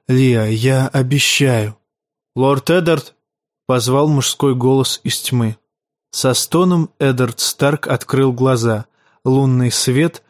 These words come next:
вливался сквозь высокие окна башни Десницы. «Лорд Эдард!» Над постелью склонилась тень. «Как?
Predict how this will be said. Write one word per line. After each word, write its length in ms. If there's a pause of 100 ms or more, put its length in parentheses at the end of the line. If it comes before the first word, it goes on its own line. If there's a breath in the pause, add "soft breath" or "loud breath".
(180)
вливался 600
сквозь 340
высокие 640
окна 360
башни 440
Десницы. 640 (680)
«Лорд 300
Эдард!» 420 (640)
Над 200
постелью 720
склонилась 800
тень. 340 (720)
«Как? 720